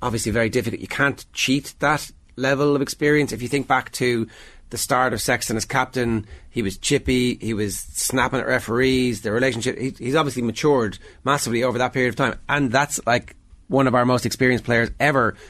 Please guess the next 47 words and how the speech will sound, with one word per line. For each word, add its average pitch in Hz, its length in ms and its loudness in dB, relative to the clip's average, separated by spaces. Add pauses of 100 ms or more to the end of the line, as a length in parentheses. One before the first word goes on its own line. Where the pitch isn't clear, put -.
(100)
still 143 260 2
continuing 123 460 0
to 110 100 -4
learn. 120 300 2
So 127 100 -2
you 131 100 2
can 147 120 0
imagine 156 300 2
what 120 100 2
it's 113 120 -4
like 123 280 -2 (420)
for 117 440 0
James 123 360 0
Ryan 127 400 2
or 104 120 -2
Caelan 120 360 0
Doris 120 380 0
or 107 80 -2
whoever 135 320 4
else 127 220 0
might 127 180 2
be 104 180 0
in 123 140 2
that 110 160 -2
leadership 127 380 0
group 117 260 -2
who 117 140 -4
might 117 180 0
be 113 100 -2
a 107 40 0
potential 127 420 -4
captain. 104 420 -2 (300)
So - 140 -2
maybe 160 180 4
they 131 100 4
missed 131 200 2
a 117 40 0
little 123 200 4
bit 113 80 4
of 101 80 2
an 113 40 4
opportunity 110 680 2
in 110 160 0
naming 113 300 2
Pete 143 260 2
the - 80 -12
captain 104 500 0